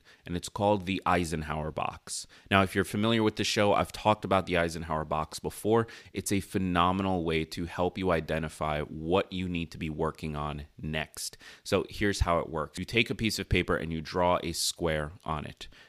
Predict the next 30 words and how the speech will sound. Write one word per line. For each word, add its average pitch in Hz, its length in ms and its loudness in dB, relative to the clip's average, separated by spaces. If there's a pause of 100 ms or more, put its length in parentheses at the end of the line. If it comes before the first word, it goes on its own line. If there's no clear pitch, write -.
(100)
Now, 85 160 4
within 98 400 0
that 117 240 2
square, 92 380 2
you're 85 160 2
gonna 82 180 -2
subdivide 85 680 2
it 80 140 -4
into 82 340 -6
four 90 560 0
smaller 80 580 -4
squares. - 680 -4 (260)
So - 140 -6
you 80 100 0
just 78 220 -6
draw 82 220 2
a 80 60 0
line 80 300 -2
down 80 160 -2
the 82 60 -4
middle, 107 340 2 (340)
and 82 140 -4
a 78 80 -2
line 80 540 0
down 78 240 -4
the 78 60 -4
middle 78 500 -2
in 76 340 -6 (120)
the 76 240 -6
h-, - 140 -14